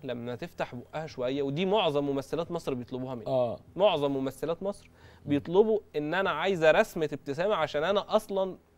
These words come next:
Speaker 1: ممثلة.
Speaker 2: مم.
Speaker 1: فمهم قوي لما أحب أعمل تعبيرات بوشي وتعبيرات في الأعمال اللي بعملها، يبقى عندي smile. لو وشي كله ما جاش
Speaker 2: مم.
Speaker 1: وأسناني وشفايفي جت، أبان إن أنا
Speaker 2: هي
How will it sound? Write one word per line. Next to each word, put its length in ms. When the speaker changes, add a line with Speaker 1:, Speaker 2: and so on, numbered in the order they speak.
Speaker 1:
ممثلة. 480
Speaker 2:
مم. 220
Speaker 1:
فمهم 380
قوي 200
لما 160
أحب 180
أعمل 200
تعبيرات 400
بوشي 500
وتعبيرات 560
في 80
الأعمال 340
اللي 160
بعملها، 520
يبقى 380
عندي 220
smile. 420
لو 460
وشي 260
كله 280
ما 120
جاش 600
Speaker 2:
مم. 140
Speaker 1:
وأسناني 580
وشفايفي 500
جت، 200
أبان 260
إن 180
أنا 200
Speaker 2:
هي 60